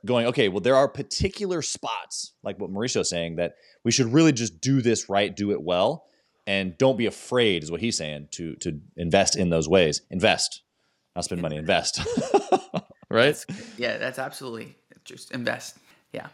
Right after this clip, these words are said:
Speaker 1: You're a strategic person. You're clearly orderly. Uh, I told you already that you're, you're fresh. You got the suit on today, looking sharp.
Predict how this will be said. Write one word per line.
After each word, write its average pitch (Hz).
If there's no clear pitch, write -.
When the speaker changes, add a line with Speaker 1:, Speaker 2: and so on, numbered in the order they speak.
Speaker 1:
You're 180
a 196
strategic 160
person. 160
You're 127
clearly 160
orderly. 143
Uh, 117
I 113
told 135
you 131
already 127
that 120
you're, 110
you're 101
fresh. 147
You 131
got 123
the 104
suit 139
on 127
today, 123
looking 117
sharp. 120